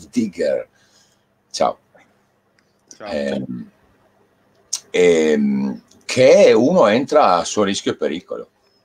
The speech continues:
Speaker 1: Cioè, puoi, puoi perdere, l'ho scritto anche in sloveno, puoi perdere un braccio, e quindi sei consapevole che io ti posso ammazzare. Ho tante armi nascoste dappertutto
Speaker 2: <laughs>
Speaker 1: e non ho nessuna paura di usarle.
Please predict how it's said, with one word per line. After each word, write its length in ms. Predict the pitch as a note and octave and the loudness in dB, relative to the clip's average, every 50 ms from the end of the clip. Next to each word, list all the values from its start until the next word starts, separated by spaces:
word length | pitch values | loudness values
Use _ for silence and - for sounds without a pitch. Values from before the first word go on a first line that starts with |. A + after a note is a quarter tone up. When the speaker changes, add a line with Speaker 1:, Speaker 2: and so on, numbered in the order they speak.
| _ _ _ _ | _ _ _ _
Speaker 1:
Cioè, 180 | - F2+ E2 | -8 -8 -6
puoi, 220 | - - E2 D#2+ - | -4 -6 -8 -8 -8
puoi 280 | _ _ F#2+ F#2 E2+ | _ _ -6 -6 -6
perdere, 360 | - - F2+ F#2 G2+ G#2 F#2 | -4 0 2 2 2 2 0
l'ho 60 | D#2 C#2+ | -6 -10
scritto 240 | - - - - | -12 -12 -10 -10
anche 140 | - - - | -10 -10 -12
in 60 | E2+ | -12
sloveno, 540 | D#2+ E2+ D2+ C2 C#2 C#2+ D2 E2+ G#2+ B2 - _ _ _ _ _ _ _ _ _ _ _ _ _ _ _ _ _ _ _ _ _ _ _ | -8 -8 -8 -8 -8 -8 -8 -6 -8 -8 -8 _ _ _ _ _ _ _ _ _ _ _ _ _ _ _ _ _ _ _ _ _ _ _
puoi 160 | - B2 A#2+ | -2 -2 0
perdere 360 | - A2+ A#2 A2 G#2 F2 F2+ | 4 4 4 4 4 2 0
un 100 | B2+ D3 | -2 -2
braccio, 1000 | A2+ F2 E2 E2+ E2 E2 - - - G3 G#3 G#3 C#3 E2+ - - - - - - - - - | 0 0 0 0 0 -4 -6 -8 -6 -4 -4 -4 -4 -4 -8 -12 -20 -20 -20 -20 -20 -20 -20
e 300 | - - - - - - | -18 -18 -18 -20 -20 -20
quindi 440 | _ D#2+ D2+ F#2 B2 D3 B2+ D#2 C2+ | _ -14 -12 -8 -6 -4 -4 -4 -6
sei 220 | - - F2 E2+ | -8 -8 -8 -8
consapevole 840 | - - D2+ - - - - - - C#2 - - E2 A2+ D#3 D3+ - | -8 -10 -10 -8 -8 -8 -8 -8 -8 -8 -8 -6 -6 -4 -4 -4 -6
che 80 | - C#2+ | -8 -12
io 160 | F2+ A#2+ B2 | -14 -14 -14
ti 100 | - _ _ | -14 _ _
posso 260 | - G2+ - - C3+ | -12 -12 -10 -10 -10
ammazzare. 640 | A2 D2+ B1+ - - - - G2+ D#2 A#1+ A#1+ - _ _ _ _ _ _ _ | -12 -12 -12 -14 -12 -8 -6 -6 -6 -6 -10 -16 _ _ _ _ _ _ _
Ho 120 | - D2+ - | -20 -12 -8
tante 320 | - F2+ F2+ - - A#2+ | -8 -8 -6 -4 -2 0
armi 460 | B2 C3+ D3 D3+ C#3+ A#2 F2+ D2+ D2 | 0 2 0 -2 -2 -6 -8 -12 -14
nascoste 480 | C#2+ - - - - F2 - - - C#2+ | -16 -18 -18 -12 -12 -12 -12 -10 -14 -16
dappertutto 960 | C#2 - _ - - - _ _ _ D#2+ D#2+ E2 F2 E2+ _ _ - _ _ _ _ _ _ D#3 C#3+ | -16 -16 _ -20 -20 -20 _ _ _ -18 -18 -18 -18 -20 _ _ -20 _ _ _ _ _ _ -20 -20
Speaker 2:
<laughs> 360 | _ - _ _ A#2+ - _ _ | _ -20 _ _ -20 -20 _ _
Speaker 1:
e 120 | G2 G#2 | -4 0
non 140 | A2 A#2 A#2+ A#2+ | 0 2 2 2
ho 40 | A#2 | 2
nessuna 720 | A#2 A2+ G#2+ G#2 - - - - F#3 F#3+ F3+ E3 C3+ A2 - _ _ _ _ _ | 2 0 0 -2 -6 -8 -6 -2 0 0 0 0 0 -4 -8 _ _ _ _ _
paura 360 | - A2 A2+ D3 F3 F3+ D#3+ | -4 -2 -2 -2 -2 -4 -4
di 120 | C3 A2+ | -4 -6
usarle. 880 | G2+ F2+ - - A2+ C#3 C3 A2+ E2 - - - - - - - - _ | -6 -6 -6 -6 -4 -4 -4 -4 -6 -10 -14 -20 -20 -20 -20 -20 -20 _